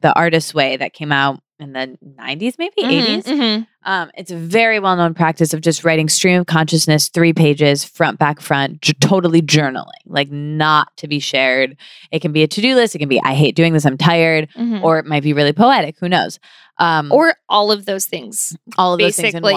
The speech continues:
Speaker 1: one.
Speaker 2: in
Speaker 1: Yeah.
Speaker 2: within, yeah, within those three pages.
Speaker 1: Have you done morning pages or gone through stints of doing it?
Speaker 2: I, <sighs> I'm, I'm terrible in terms of doing stuff in the morning. Like,
Speaker 1: Yeah.
Speaker 2: having a morning routine is extremely hard for me, and I think it's because I had a lot of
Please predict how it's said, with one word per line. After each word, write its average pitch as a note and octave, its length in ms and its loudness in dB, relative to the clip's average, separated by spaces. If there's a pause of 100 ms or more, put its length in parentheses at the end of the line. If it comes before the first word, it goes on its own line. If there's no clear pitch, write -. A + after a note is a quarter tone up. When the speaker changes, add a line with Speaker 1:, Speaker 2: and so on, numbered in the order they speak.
(220)
Speaker 1:
one. - 80 0
Speaker 2:
in G3 100 0
Speaker 1:
Yeah. F3+ 160 2
Speaker 2:
within, F#3 680 -2
yeah, F3+ 280 -2
within G#3+ 320 0
those F#3+ 160 0
three F#3 180 -2
pages. E3+ 220 -4
Speaker 1:
Have A#3+ 180 0
you A3+ 260 0
done D4 400 -2 (120)
morning C4+ 340 0
pages C#4+ 320 0
or G#3+ 80 0
gone F#3+ 220 0
through G3+ 100 -4
stints G3 300 -4
of G3+ 80 -6
doing A3+ 180 0
it? C4+ 160 -6
Speaker 2:
I, F#4+ 380 2
<sighs> - 400 -10
I'm, C#4+ 180 0 (480)
I'm B3 160 4
terrible G3+ 460 0
in G3 100 -2
terms F#3+ 300 -6
of F#3 140 -12
doing F#3 220 0
stuff F#3 260 -6
in G3 60 -2
the F#3+ 60 0
morning. F#3 320 0
Like, F#3+ 140 0
Speaker 1:
Yeah. E3+ 100 2
Speaker 2:
having C4+ 220 0
a E4 40 2
morning A#3 280 2
routine F#3+ 340 -2
is F#3 140 -4
extremely G3 540 -2
hard F#3 220 -2
for - 140 -4
me, C4 140 4
and A3 80 2
I G#3 60 0
think G3+ 220 -8
it's G#3 120 -6
because G3 360 -6
I F3 140 -4
had F#3 220 -4
a F#3 60 -2
lot E3 180 -6
of F3 80 -8